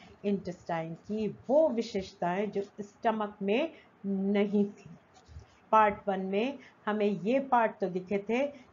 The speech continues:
लेकिन इनके बारे में आज हम पार्ट टू में देख रहे हैं। gastrointestinal tract के इंटेस्टाइनल रीजन में इन चार लेयर्स के अतिरिक्त और भी विशेषताएं हैं जो है स्मॉल इंटेस्टाइन की लंबाई,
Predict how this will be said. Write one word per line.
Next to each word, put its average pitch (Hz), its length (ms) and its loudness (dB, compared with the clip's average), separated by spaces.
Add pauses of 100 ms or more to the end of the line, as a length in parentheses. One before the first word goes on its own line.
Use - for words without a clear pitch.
लेकिन 208 440 0
इनके 330 420 2
बारे 180 360 2
में 185 420 -2
आज 160 380 -8
हम 254 320 -6 (280)
पार्ट 175 200 0 (180)
टू 320 140 -2
में 240 160 -2
देख 170 220 -6
रहे 175 100 -4
हैं। 180 120 -6
gastrointestinal 190 1200 -6
tract - 600 -8
के 233 260 0 (300)
इंटेस्टाइनल 254 920 0
रीजन 180 380 -4
में 185 340 -2 (100)
इन 185 140 -2
चार 233 460 2
लेयर्स 180 460 -4
के 175 120 -6 (100)
अतिरिक्त 180 520 -4 (460)
और 220 280 6
भी 202 220 0
विशेषताएं 202 680 -2
हैं 220 640 -4
जो 180 180 -4
है 175 180 -2
स्मॉल 180 400 -6
इंटेस्टाइन 175 580 -6
की 170 140 -10
लंबाई, 165 720 -4